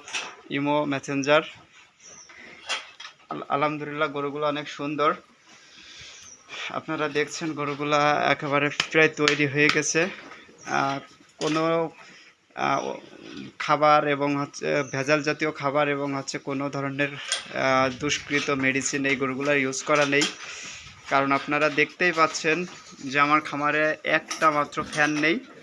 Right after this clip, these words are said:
আহ, দেখতেই পাচ্ছেন তারপরেও কত, আহ, স্বাচ্ছন্দ্য বোধ করে গরুগুলো খাচ্ছে এবং থাকছে। এখন ফুল দুপুরবেলা,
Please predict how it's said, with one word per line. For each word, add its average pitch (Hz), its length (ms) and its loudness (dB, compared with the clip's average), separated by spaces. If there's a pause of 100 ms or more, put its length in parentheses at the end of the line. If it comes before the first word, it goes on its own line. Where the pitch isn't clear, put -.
(400)
আহ, 135 100 -2
দেখতেই 143 360 0
পাচ্ছেন 156 340 -4
তারপরেও 151 500 0
কত, 147 240 -6
আহ, 139 600 -4
স্বাচ্ছন্দ্য 143 520 -4
বোধ 143 200 -2
করে 147 260 -2
গরুগুলো 139 400 -2
খাচ্ছে 147 400 -6
এবং 139 340 -4
থাকছে। 135 460 -4
এখন 143 380 -2
ফুল 208 400 0
দুপুরবেলা, 156 640 4